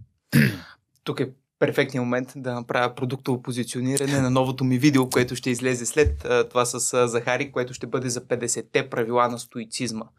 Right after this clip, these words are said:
Уникално е как успях да ги събера посредством, разбира се, интернет, нали, вдъхновение и прочие. Наистина, петдесетте правила,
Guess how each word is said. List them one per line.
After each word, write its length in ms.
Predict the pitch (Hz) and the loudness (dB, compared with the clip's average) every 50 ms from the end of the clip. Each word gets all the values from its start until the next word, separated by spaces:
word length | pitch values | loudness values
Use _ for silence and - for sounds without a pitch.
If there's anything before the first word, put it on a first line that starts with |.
| _ _ _ _ _ _ _ _ _ _ _ _ _ _ _ _ _ _ _ _ - 175 | _ _ _ _ _ _ _ _ _ _ _ _ _ _ _ _ _ _ _ _ 4 6
Уникално 580 | 160 151 143 131 - 151 147 147 151 139 135 | 8 8 8 6 6 4 2 4 4 4 4
е 140 | 135 147 156 | 4 2 2
как 280 | 151 - 135 127 - - | 2 0 0 0 -2 -4
успях 300 | - - - 135 131 123 | -4 0 2 2 2 2
да 100 | 127 120 | -2 -4
ги 60 | 113 | -4
събера 440 | - - 123 117 127 123 127 127 - | -4 -4 -2 2 2 2 2 0 -4
посредством, 480 | - - - 127 120 127 - 123 117 | -10 -4 0 0 0 0 -2 -8 -8
разбира 300 | 117 113 113 120 120 117 | -8 -6 -2 0 0 2
се, 160 | 113 - 127 | 2 2 0
интернет, 540 | 123 127 123 - 113 113 113 117 120 117 - | 0 -2 -2 -4 -6 -2 0 0 0 0 -2
нали, 260 | 120 117 117 117 117 | -6 -4 -4 -4 -4
вдъхновение 600 | 113 110 113 110 - - 113 120 123 123 120 117 113 | -4 -4 -6 -6 -6 -4 0 2 2 2 2 0 -2
и 140 | 110 110 - | -4 -6 -6
прочие. 520 | - 135 135 131 - 143 143 143 147 147 - - _ _ _ _ | -4 -4 -4 -2 -2 -2 -2 -2 -2 -4 -8 -20 _ _ _ _
Наистина, 580 | - 127 127 151 147 - - 208 202 202 185 - - - - _ - | 0 4 4 4 4 2 -2 -2 -2 -2 -2 -4 -10 -18 -10 _ 0
петдесетте 600 | 135 123 123 113 - 127 123 127 - 190 196 - | 2 2 2 2 2 0 -2 -2 -4 -4 -2 0
правила, 400 | - 151 123 127 127 147 165 | 0 0 2 2 2 2 2